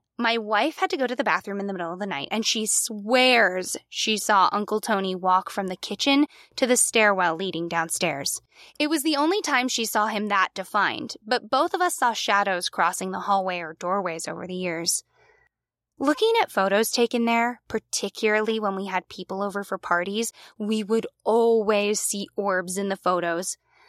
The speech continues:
sometimes in the corners and sometimes front and center. Tony and Sally loved to entertain, so it looked and felt like they were joining in the celebrations with us. As a matter of fact,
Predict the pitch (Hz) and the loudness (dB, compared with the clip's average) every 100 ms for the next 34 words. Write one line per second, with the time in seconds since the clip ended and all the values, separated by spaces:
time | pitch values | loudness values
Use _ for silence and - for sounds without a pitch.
0 | _ _ - 285 294 302 277 254 240 - | _ _ 2 2 4 4 4 4 2 2
1 | 214 208 208 214 - 202 202 - 185 196 | 2 2 0 -2 -4 -6 -4 -4 -4 -4
2 | 190 196 - - 190 262 - 254 247 185 | -4 -4 -6 0 2 2 0 0 0 -4
3 | 180 - - - _ _ _ _ _ _ | -4 -8 -10 -12 _ _ _ _ _ _
4 | - 247 294 349 294 262 214 208 220 190 | 0 2 4 4 4 4 4 2 0 -2
5 | 165 160 180 190 190 165 - - - 208 | -6 0 4 4 2 -2 -6 -6 -2 0
6 | 196 196 196 175 156 196 202 _ - 262 | 0 -4 -4 -4 -4 -8 -12 _ -2 0
7 | 262 277 415 - - - 285 277 - _ | 0 -2 -4 -6 -6 -2 -2 -2 -6 _
8 | 320 294 - 208 208 202 196 196 208 196 | 0 0 0 -2 0 -4 -4 -4 -2 -2
9 | 196 202 196 185 - 165 175 226 254 175 | -2 -2 -2 -2 0 0 0 0 0 -4
10 | - - - 214 - - _ _ _ _ | -6 -2 -2 -2 -6 -12 _ _ _ _
11 | _ _ - 269 311 349 427 381 202 170 | _ _ -2 0 4 4 2 2 2 0
12 | - | -2